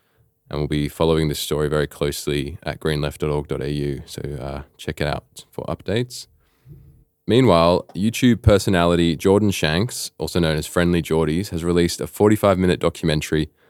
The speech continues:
about Indonesia's military occupation of West Papua and its twenty twenty-one bombing of Kiwirok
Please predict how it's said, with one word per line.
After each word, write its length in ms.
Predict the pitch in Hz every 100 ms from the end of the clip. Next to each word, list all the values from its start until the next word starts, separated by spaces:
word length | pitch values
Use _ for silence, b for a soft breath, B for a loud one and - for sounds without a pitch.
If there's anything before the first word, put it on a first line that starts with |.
| -
about 200 | 82 76
Indonesia's 640 | 90 95 95 85 82 80 82
military 400 | 85 85 92 62
occupation 640 | 78 76 73 71 - 73
of 160 | -
West 240 | 80 76 -
Papua 440 | 76 - 80 101 _ _ _ _
and 120 | 78
its 100 | 69
twenty 240 | - 101 98
twenty-one 460 | - 87 80 78
bombing 400 | 73 76 78 78
of 260 | 67 71 -
Kiwirok 720 | - 87 82 82 85 127 -